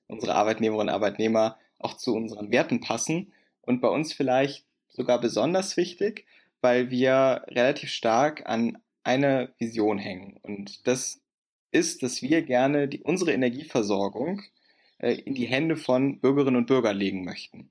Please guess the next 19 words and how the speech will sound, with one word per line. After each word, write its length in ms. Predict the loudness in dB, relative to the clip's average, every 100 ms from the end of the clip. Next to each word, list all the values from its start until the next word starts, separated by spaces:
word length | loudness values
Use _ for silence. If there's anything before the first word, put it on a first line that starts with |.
| _ _ _ _
Und 300 | -8 -6 0
damit 280 | 2 2 2
sind 240 | 0 -2
wir 80 | 0
ja 240 | 2 2 2
ein 180 | -2
ziemlich 280 | -4 -6 -4
starkes 400 | 0 0 0 -2
Gegenmodell 640 | 0 2 2 2 4 2 0
zu 260 | -8 -6
der 200 | 0 0 -2 -10
zentralen 540 | -4 -4 0 2 2 0
Produktion 760 | -2 -4 -6 0 2 4 2
von 160 | -2 -2
Strom 420 | -2 0 0 2
in 80 | 0
Atom- 320 | 0 0 -2
und 80 | -2
Kohlekraftwerken, 1040 | -2 0 0 -4 -2 -4 -4 -2 -4